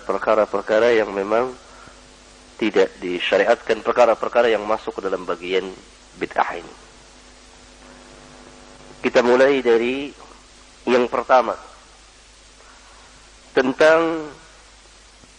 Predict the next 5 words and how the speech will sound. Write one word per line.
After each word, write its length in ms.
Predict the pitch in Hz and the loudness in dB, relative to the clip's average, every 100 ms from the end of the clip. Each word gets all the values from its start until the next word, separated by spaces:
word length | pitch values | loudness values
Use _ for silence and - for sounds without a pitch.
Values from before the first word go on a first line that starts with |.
| - - - - - | -20 -20 -20 -20 -10
makna 800 | - 127 147 143 147 160 165 156 - - | 0 4 6 4 4 4 2 -4 -14 -6
dari 240 | 127 131 | -2 -2
bid'ah 400 | 127 160 - 120 | 0 -2 0 0
itu 160 | 113 107 | 0 -6
sendiri. 320 | - 92 85 | -12 -16 -16